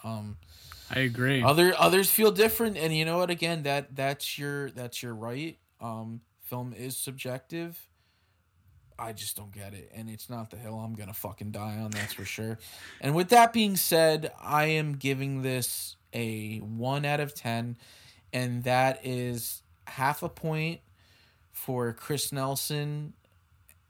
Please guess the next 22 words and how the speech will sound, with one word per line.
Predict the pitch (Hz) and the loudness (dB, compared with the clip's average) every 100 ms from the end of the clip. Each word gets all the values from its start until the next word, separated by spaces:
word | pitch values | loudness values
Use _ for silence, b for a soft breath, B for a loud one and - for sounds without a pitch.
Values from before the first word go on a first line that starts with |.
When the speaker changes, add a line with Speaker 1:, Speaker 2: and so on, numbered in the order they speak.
| _ _ _ - | _ _ _ -4
Speaker 1:
all | 131 135 131 | 0 0 0
of | 123 | -2
his | 139 131 | -4 -2
effects, | 131 - 131 131 127 - - - - | -4 0 4 4 2 -4 -8 -8 -10
and, | 120 113 110 107 | -8 -6 -6 -8
you | 131 127 | -6 -4
know, | 113 110 | -4 -6
James | 117 120 117 | -4 -4 -4
Jude | - 120 110 | -6 -6 -6
Courtney, | - 123 113 120 120 120 b b b b b b b _ _ _ _ - | -4 -4 -4 -4 -4 -6 b b b b b b b _ _ _ _ -8
you | 131 | -4
know, | 120 117 | -2 -2
as, | 78 120 113 - | -4 -4 -4 -6
as | - 123 117 | -6 -6 -4
Michael. | 123 120 117 123 120 123 - - _ _ _ _ _ _ - | -4 -6 -6 -6 -6 -6 -10 -20 _ _ _ _ _ _ -8
And | 127 | -4
the | 127 | -2
other | 156 208 | 0 0
half | 165 143 139 - - - _ | 4 4 4 -2 -12 -16 _
is | 127 120 | -8 -6
going | - 127 123 | -4 -2 -2
for | 120 - 120 120 113 | -6 -4 -2 -2 -2